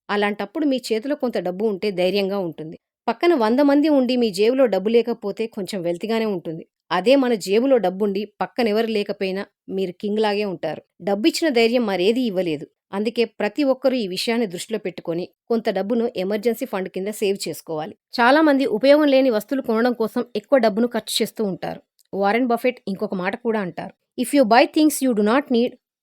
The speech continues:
soon you will have to sell things you need." మీకు అవసరం లేని వస్తువులు కొన్నట్లయితే, తొందరలోనే మీకు అవసరమైన వస్తువుని అమ్ముకోవలసి వస్తుంది అని. అదనపు వస్తువులకు చేసే ఖర్చును తగ్గించుకోండి. వీలైతే వారంలో ఒక రోజు సున్నా ఖర్చు అనే రోజుగా పెట్టుకోండి.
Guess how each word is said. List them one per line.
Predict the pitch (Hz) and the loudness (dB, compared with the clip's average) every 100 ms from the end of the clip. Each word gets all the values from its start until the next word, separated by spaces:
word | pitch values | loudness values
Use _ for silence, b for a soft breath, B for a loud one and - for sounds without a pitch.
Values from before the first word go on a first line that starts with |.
| - | -12
soon | - 311 349 | -2 2 4
you | 294 277 | 4 4
will | 262 | 2
have | 220 247 302 | 2 2 0
to | |
sell | 285 269 262 277 | 0 0 0 0
things | 277 - 220 | 0 2 0
you | 196 | 2
need." | 175 - _ _ - | 0 -6 _ _ 2
మీకు | 269 285 | 2 4
అవసరం | - 202 269 311 | 2 2 2 4
లేని | 277 294 | 6 6
వస్తువులు | 247 220 - 262 | 4 0 0 -2
కొన్నట్లయితే, | - 202 208 202 175 - 240 359 _ 226 | 0 0 0 -2 -4 -2 -4 -6 _ 0
తొందరలోనే | 226 254 262 254 262 | 2 4 6 6 6
మీకు | 254 240 - | 2 0 -2
అవసరమైన | - 196 247 254 247 | -4 -4 -2 0 0
వస్తువుని | 208 - 214 233 | -2 -2 -2 -2
అమ్ముకోవలసి | - 208 214 208 196 196 | -2 -4 -2 -2 -2 -4
వస్తుంది | 175 - 175 185 | -8 -8 -6 -4
అని. | 170 - _ _ - | -4 -8 _ _ -2
అదనపు | 226 330 339 | 2 2 2
వస్తువులకు | 277 277 277 254 254 | 0 2 2 2 0
చేసే | 233 240 | -2 0
ఖర్చును | 226 214 - 277 | -4 -4 -2 -2
తగ్గించుకోండి. | - 185 233 - 190 165 - _ | -2 -2 -2 -2 -6 -6 -10 _
వీలైతే | 202 262 294 294 277 | -2 4 4 4 2
వారంలో | 220 190 226 254 254 | 2 2 2 4 4
ఒక | 208 | 2
రోజు | 196 208 240 | -2 -2 -4
సున్నా | 233 233 254 | -2 -2 0
ఖర్చు | 254 226 247 | -2 -2 -4
అనే | 226 196 196 | -4 -2 -2
రోజుగా | 196 208 247 | -2 -2 -2
పెట్టుకోండి. | 240 - - 175 | -4 -6 -6 -8